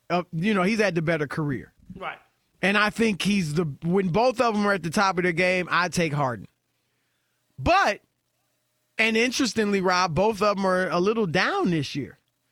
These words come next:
Speaker 2: Right.
Speaker 1: So the same question about, well, has Harden fallen off a little bit?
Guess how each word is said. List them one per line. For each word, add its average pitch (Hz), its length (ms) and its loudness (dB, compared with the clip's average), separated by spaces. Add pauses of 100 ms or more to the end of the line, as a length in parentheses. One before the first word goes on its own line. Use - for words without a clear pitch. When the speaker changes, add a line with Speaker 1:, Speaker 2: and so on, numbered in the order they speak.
Speaker 2:
Right. 143 260 -6
Speaker 1:
So 226 120 2
the 214 100 0
same 277 340 0
question 247 400 0
about, 202 360 0
well, 185 180 2
has 180 240 -2
Harden 208 420 0
fallen 180 420 0
off 185 240 0
a 170 40 -2
little 196 320 0
bit? 302 340 -4